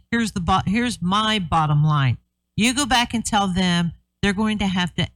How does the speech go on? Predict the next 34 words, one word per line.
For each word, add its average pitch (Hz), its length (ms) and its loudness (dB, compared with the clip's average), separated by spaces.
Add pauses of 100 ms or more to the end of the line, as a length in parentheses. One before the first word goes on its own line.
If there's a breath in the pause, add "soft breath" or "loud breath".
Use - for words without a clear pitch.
(140)
effing 180 460 -2
kill 226 400 0
me 156 560 2 (1900)
to 202 100 0
get 185 220 0
me 180 160 2
out 156 180 4
of 139 120 4
this 139 260 4
race. - 380 0 (200)
She's 151 280 4
running, 240 500 0 (300)
and 160 180 4
that's 156 280 2
it. 143 200 2 (380)
Sh-, - 100 -6 (180)
I 196 140 2
love 190 260 0
her. 165 160 0
She 175 220 0
didn't 165 200 0
take 175 200 0
the 156 60 2
money. 156 440 2 (520)
She - 140 0
didn't 160 200 2
buy 143 180 2
into 151 500 2
it. 196 140 -4 (100)
She - 160 -6
called 170 280 0
'em 156 160 2
all 160 340 0
out. 160 420 -4